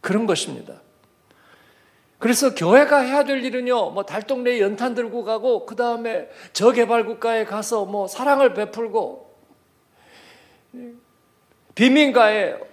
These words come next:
어머니와 아버지가 되고, 여러분,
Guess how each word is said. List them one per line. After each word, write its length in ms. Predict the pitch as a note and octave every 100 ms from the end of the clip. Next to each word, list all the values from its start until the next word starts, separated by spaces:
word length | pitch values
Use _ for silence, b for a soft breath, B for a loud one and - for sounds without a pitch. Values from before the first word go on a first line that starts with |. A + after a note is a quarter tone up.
| _
어머니와 580 | - G#3 A#3+ G#3+ G3+ D3+
아버지가 420 | F3+ A3+ G3+ G3+
되고, 420 | G3+ F#3 D#3 C#3+ B B B B B B _ _ _ _
여러분, 560 | G3+ A#3+ B3 B3+ F3+ C#3